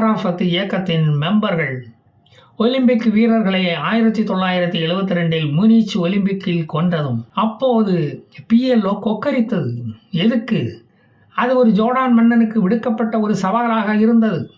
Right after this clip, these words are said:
"உனக்கும் நாளைக்கு இதே கதி தாண்டா. நீ ஆயிரம் பாலஸ்தீனர்களை உன் இராணுவத்தை வைத்து கொன்றதற்கு பதிலடி இப்படித்தான் நாங்க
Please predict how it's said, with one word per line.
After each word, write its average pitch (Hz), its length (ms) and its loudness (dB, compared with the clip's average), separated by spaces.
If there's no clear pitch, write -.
"உனக்கும் 190 480 -2
நாளைக்கு 254 420 0
இதே 240 260 4
கதி 247 200 2
தாண்டா. 233 540 2
நீ 170 240 2
ஆயிரம் 226 500 0
பாலஸ்தீனர்களை 233 640 0
உன் 190 200 2
இராணுவத்தை 202 500 0
வைத்து 175 300 -2
கொன்றதற்கு 185 920 -2
பதிலடி 190 460 2
இப்படித்தான் 160 640 -2
நாங்க 170 320 -4